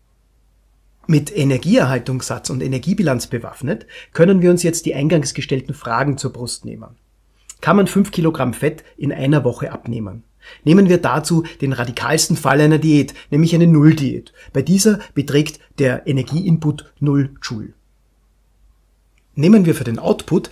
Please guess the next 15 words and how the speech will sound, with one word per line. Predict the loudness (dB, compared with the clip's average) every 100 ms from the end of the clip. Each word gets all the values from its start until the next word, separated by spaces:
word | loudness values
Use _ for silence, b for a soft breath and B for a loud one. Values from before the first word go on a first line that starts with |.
| B B
einen | -2 0 -2 B -4
täglichen | 0 2 0
Gesamtumsatz | -2 -2 -4 -2 -2 0 0 -2
von | -4 -4
zehntausend | -2 -2 0 0 -2 -6
Kilojoule | -4 -2 -4 -8 -10 -10
an. | -14 -16 B B
Das | 0
ist | 2 0
nicht | 2
nur | 4
eine | 4
schöne | 4 2 4
runde | 2 0 -4
Zahl, | -8 -6 -2 -2